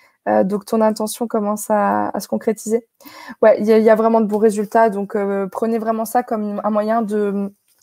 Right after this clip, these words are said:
vous accompagner, de vous aider à libérer ce qui vous, ce qui vous embête au, au quotidien, ce que vous, et puis aller vers ce que vous voulez vraiment vivre. Euh, c'est, euh, un cadeau qu'on se fait à tous parce que je me le fais à moi aussi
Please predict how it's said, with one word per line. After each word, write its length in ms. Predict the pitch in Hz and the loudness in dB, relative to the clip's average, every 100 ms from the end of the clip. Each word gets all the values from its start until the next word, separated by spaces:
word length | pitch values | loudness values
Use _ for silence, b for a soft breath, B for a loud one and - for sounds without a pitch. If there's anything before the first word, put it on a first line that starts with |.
| - | -8
vous 220 | 208 208 | -2 4
accompagner, 640 | 233 233 226 240 233 254 269 B B B | 4 4 2 2 4 2 0 B B B
de 100 | 202 | 0
vous 300 | 214 220 214 | 2 2 4
aider 320 | 240 208 254 269 B B | 4 6 4 2 B B
à 100 | 196 | 2
libérer 440 | 208 220 247 247 | 4 4 6 6
ce 100 | 254 | 2
qui 160 | - 226 | -2 -6
vous, 260 | 208 208 208 | -4 -4 -6
ce 140 | - | -8
qui 140 | - | -8
vous 200 | 202 202 | -6 0
embête 360 | 220 220 233 240 | 0 4 2 2
au, 140 | 208 196 | -4 -2
au 100 | 208 | -2
quotidien, 800 | 208 220 214 220 202 233 262 262 | 0 0 -2 -6 2 2 4 0
ce 100 | 247 | -2
que 80 | - | -6
vous, 200 | 202 202 | -4 -6
et 180 | - 208 | -4 -6
puis 240 | - - | -4 2
aller 240 | 214 226 233 - | 2 2 -2 -2
vers 200 | 202 208 | -2 -2
ce 60 | - | -4
que 120 | 214 | -6
vous 60 | 202 | -4
voulez 200 | 208 214 | 0 2
vraiment 320 | 233 240 247 | 2 2 0
vivre. 320 | 247 240 196 B B B B - | -2 -4 -6 B B B B -4
Euh, 720 | 208 202 196 196 190 185 185 | 0 2 2 2 2 0 -2
c'est, 340 | 185 - 214 202 | -6 -4 0 2
euh, 280 | 190 190 185 185 | 2 2 -2 -6
un 100 | 202 196 | -8 -2
cadeau 260 | 214 247 | 0 0
qu'on 140 | 247 226 | 0 -8
se 120 | - | 2
fait 80 | 214 | 2
à 120 | 208 | 2
tous 320 | - 285 302 | 0 -2 -2
parce 180 | 214 - | -6 -2
que 140 | 226 | -2
je 100 | 202 | 0
me 80 | 208 | -2
le 60 | 202 | 0
fais 160 | 226 | 2
à 40 | 214 | 2
moi 160 | 214 | 2
aussi 320 | 226 - 262 | 0 -2 -2